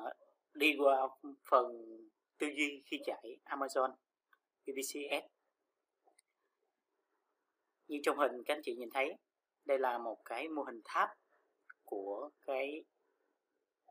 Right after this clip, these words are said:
ờ, keyword. Ở bên dưới chân tháp nó là long tail keyword, ở trên đỉnh tháp nó là, nó là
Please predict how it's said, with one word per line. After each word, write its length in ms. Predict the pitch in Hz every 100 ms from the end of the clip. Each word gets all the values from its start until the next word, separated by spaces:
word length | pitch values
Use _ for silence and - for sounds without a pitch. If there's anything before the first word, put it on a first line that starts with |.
| _ -
ờ, 420 | 123 117 120 123 _
keyword. 340 | - 139 110 - _ _ _ _
Ở 100 | 113
bên 160 | 143 143
dưới 300 | 151 170 185 -
chân 180 | 151 135
tháp 220 | - 185 - _ _ -
nó 100 | 165
là 120 | 143
long 260 | 123 127 135 -
tail 120 | 139
keyword, 360 | - 135 120 - _ -
ở 100 | 113
trên 200 | 139 120 _ _ _ _ _ _ _ -
đỉnh 220 | 117 135
tháp 260 | - 170 190 _ -
nó 100 | 165
là, 180 | 156 123 - - _ _ _ _ _ _ _
nó 100 | 156
là 1080 | 160 147 127 113 113 110 107 107 104 104 107